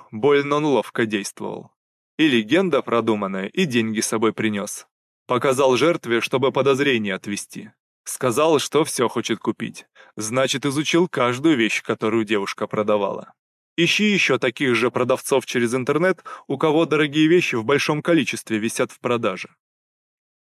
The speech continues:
"Сделаем, Лев Иванович!" ликовал Ромка Кудряшов. Он на всё был готов для такого нежданного напарника. В этот момент Гуров даже испытал угрызение совести от своего обмана.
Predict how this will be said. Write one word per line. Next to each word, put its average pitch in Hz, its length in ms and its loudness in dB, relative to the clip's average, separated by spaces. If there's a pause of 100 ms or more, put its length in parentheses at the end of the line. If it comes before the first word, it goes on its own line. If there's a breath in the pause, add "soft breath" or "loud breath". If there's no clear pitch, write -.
(160)
"Сделаем, 135 560 2
Лев 123 200 2
Иванович!" 110 580 -2 (760)
ликовал 143 540 2
Ромка 110 320 -2
Кудряшов. - 720 -8 (380)
Он 202 260 2
на 190 100 2
всё 131 260 0
был 110 160 2
готов 160 380 2
для 135 180 0
такого 143 400 0
нежданного 117 640 -2
напарника. 113 800 -8 (680)
В 98 160 -8
этот 120 260 -2
момент 143 360 -2
Гуров 139 320 -2
даже 143 260 0
испытал 143 420 -2
угрызение 147 560 0
совести 110 520 -2
от 98 100 -6
своего 101 380 -2
обмана. 101 520 -6